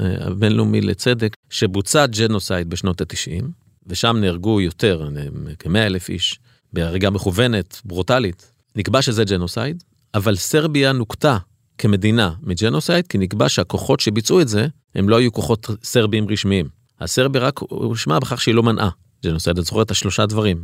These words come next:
אה, ביצוע, אי מניעה ו-, ואי תביעה של התבטאויות והסתה. אז, אה, סרביה כמדינה יח-, יצא, יצא בסופו של דבר נקייה מהכתם הזה. אבל שם המלחמה נוהלה בצורה כזאת שהייתה הבחנה. זה היה יותר כמו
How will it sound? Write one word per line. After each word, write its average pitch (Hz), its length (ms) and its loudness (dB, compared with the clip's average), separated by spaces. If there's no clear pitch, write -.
אה, 80 40 -10
ביצוע, 151 500 2
אי 117 100 2
מניעה 110 540 2
ו-, 98 340 2
ואי 101 460 2
תביעה 104 340 0
של 104 160 0
התבטאויות 107 520 2
והסתה. 90 360 -2
אז, 98 240 2
אה, 92 400 4
סרביה 131 300 2
כמדינה 127 460 2
יח-, 113 220 0
יצא, 104 400 0
יצא 101 200 -2
בסופו 107 340 -2
של 139 100 2
דבר 110 200 2
נקייה 104 400 2
מהכתם 98 480 0
הזה. 76 200 -6
אבל 78 160 -6
שם 156 280 2
המלחמה 117 460 2
נוהלה 101 300 4
בצורה 92 300 0
כזאת 87 320 -2
שהייתה - 840 -4
הבחנה. 123 400 0
זה 95 80 -6
היה 98 80 0
יותר 104 200 -2
כמו 110 300 0